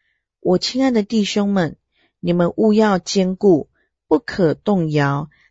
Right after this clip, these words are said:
常常竭力多做主工，因为你们知道，你们在主里的劳苦不是徒然的。殷勤的服侍是与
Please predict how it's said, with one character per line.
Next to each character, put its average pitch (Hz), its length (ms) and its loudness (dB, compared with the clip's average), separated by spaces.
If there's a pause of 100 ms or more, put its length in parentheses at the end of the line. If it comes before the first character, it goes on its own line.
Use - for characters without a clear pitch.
常 180 260 -4
常 170 320 -2
竭 160 260 0
力 175 420 -2
多 196 260 2
做 185 280 0
主 135 300 -6
工， 170 400 -4 (640)
因 214 140 0
为 233 100 6
你 180 100 0
们 156 140 -2
知 170 220 -2
道， 165 340 -2 (300)
你 165 100 -4
们 170 160 2
在 202 220 4
主 165 300 0
里 175 140 0
的 147 140 0
劳 143 260 0
苦 147 360 -2 (120)
不 147 80 -6
是 151 280 0
徒 135 260 -4
然 135 260 -2
的。 123 200 -4 (1160)
殷 285 220 2
勤 185 300 -2
的 185 100 4
服 156 320 -2
侍 165 420 0 (360)
是 254 340 0
与 156 220 0